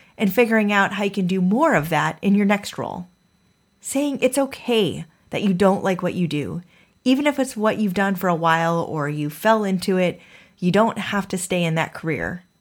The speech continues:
But you also can recognize that sometimes life is pushing you in a direction you don't actually want to go, and to do some research before you make any big jumps to figure out if it's what you want or if it's pressure from others. And by the way, it's also okay to realize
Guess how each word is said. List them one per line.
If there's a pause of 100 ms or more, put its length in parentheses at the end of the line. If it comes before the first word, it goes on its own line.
(400)
But
you
also
can
recognize
that
sometimes
life
is
pushing
you
in
a
direction
you
don't
actually
want
to
go, (500)
and
to
do
some
research
before
you
make
any
big
jumps
to
figure
out
if
it's
what
you
want (320)
or
if
it's
pressure
from
others. (720)
And
by
the
way,
it's
also
okay
to
realize